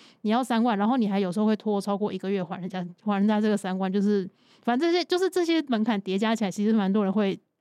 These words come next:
恐惧这件，才，我可以想象，我们可-，呃，譬如说我们同事在协助很多获刑案件的时候，其实很多居民他们一开始申请这件事会怕，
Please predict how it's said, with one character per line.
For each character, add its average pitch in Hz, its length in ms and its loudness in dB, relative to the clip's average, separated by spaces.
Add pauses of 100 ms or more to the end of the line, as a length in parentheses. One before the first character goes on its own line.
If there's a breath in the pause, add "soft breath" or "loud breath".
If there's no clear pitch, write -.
(120)
恐 208 240 -2
惧 240 160 0
这 196 120 -2
件， 196 180 -2
才， 220 200 -4 (120)
我 233 100 0
可 254 80 2
以 320 60 2
想 240 160 2
象， 226 120 -2
我 - 60 -4
们 226 100 4
可-， 254 80 -2 (120)
呃， 226 180 0
譬 - 80 -4
如 294 80 2
说 254 80 2
我 254 40 2
们 196 180 0
同 190 180 -4
事 226 140 0
在 226 120 2
协 180 220 -4
助 202 140 0
很 185 80 -4
多 196 120 0
获 220 160 0
刑 208 120 -2
案 196 100 0
件 196 140 0
的 185 60 0
时 190 60 0
候， 208 80 2
其 220 140 -2
实 226 40 2
很 202 100 0
多 202 140 2
居 220 180 0
民 190 120 0
他 196 100 0
们 214 80 2
一 214 40 2
开 214 140 0
始 196 80 -4
申 202 180 -2
请 196 140 0
这 202 60 0
件 208 60 2
事 202 80 0
会 190 120 0
怕， - 260 -6